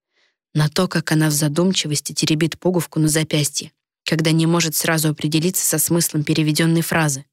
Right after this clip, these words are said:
и чувствовал, что меня затягивает в это созерцание все больше и больше. А еще пугает, потому что сейчас в моих чувствах и эмоциях не было ничего плотского. Просто мне очень хорошо,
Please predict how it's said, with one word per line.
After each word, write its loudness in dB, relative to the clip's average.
и -2
чувствовал, -2
что -2
меня 4
затягивает 0
в -2
это -2
созерцание 0
все -2
больше 0
и 2
больше. -2
А 0
еще 0
пугает, -2
потому 0
что -4
сейчас -2
в 0
моих 0
чувствах -4
и 4
эмоциях -2
не 2
было 2
ничего 0
плотского. -6
Просто 0
мне 4
очень 0
хорошо, -2